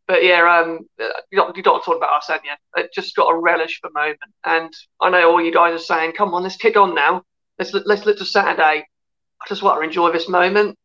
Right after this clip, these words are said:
because we're Ipswich Town fans and you just kind of know that something's gonna just, yeah, at some point that'll be, "Oh, here we go again." So I just want to relish this moment and enjoy the six nil that I saw.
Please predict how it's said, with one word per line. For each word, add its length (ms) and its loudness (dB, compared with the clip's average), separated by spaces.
because 680 -4
we're 180 -2
Ipswich 260 -10
Town 340 2
fans 420 0
and 240 -4
you 100 -18
just 160 -16
kind 220 -10
of 60 -6
know 260 2
that 120 -6
something's 440 -6
gonna 280 -8
just, 360 -14
yeah, 380 -2
at 140 2
some 300 0
point 260 0
that'll 180 -2
be, 300 -2
"Oh, 240 4
here 140 2
we 80 0
go 180 -4
again." 400 -6
So 240 0
I 140 -2
just 200 -8
want 120 2
to 40 -2
relish 300 0
this 160 -14
moment 240 -2
and 960 -12
enjoy 280 2
the 60 -4
six 280 -8
nil 200 0
that 60 -2
I 100 0
saw. 440 0